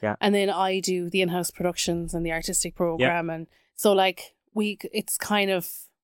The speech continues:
Speaker 2: I would say, like, it's fifty fifty, you know?
Speaker 1: Mm.
Speaker 2: And Ashley works with lots of promoters
Speaker 1: Mm.
Speaker 2: who, like, who are touring things all over the country and who are our bread and butter, you know, in many ways, like, bringing all sorts of brilliant,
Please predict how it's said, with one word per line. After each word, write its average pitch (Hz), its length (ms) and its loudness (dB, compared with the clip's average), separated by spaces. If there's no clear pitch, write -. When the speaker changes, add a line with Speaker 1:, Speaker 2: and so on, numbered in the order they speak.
Speaker 2:
I 208 80 6
would 208 140 4
say, 190 200 6
like, 185 160 2
it's - 140 -6
fifty 175 200 -4
fifty, 165 460 -4
you 180 120 2
know? 175 340 2
Speaker 1:
Mm. - 120 -20
Speaker 2:
And 202 120 4
Ashley 202 320 2
works 190 240 2
with 185 120 -2
lots 185 240 0
of - 60 -14
promoters 190 960 0
Speaker 1:
Mm. 113 120 -12
Speaker 2:
who, 185 480 0
like, 175 280 0
who 196 160 -2
are 180 80 0
touring 180 260 0
things 175 200 0
all 170 100 4
over 175 140 -2
the 185 80 -10
country 175 680 2
and 175 300 0
who 202 120 4
are 170 220 2
our 175 100 2
bread 175 220 4
and 170 100 2
butter, 190 340 0
you 202 120 -2
know, 180 200 0
in 175 80 2
many 170 220 2
ways, 170 380 0
like, 165 200 0
bringing 170 380 0
all 190 340 6
sorts 175 320 2
of 170 180 0
brilliant, 170 680 4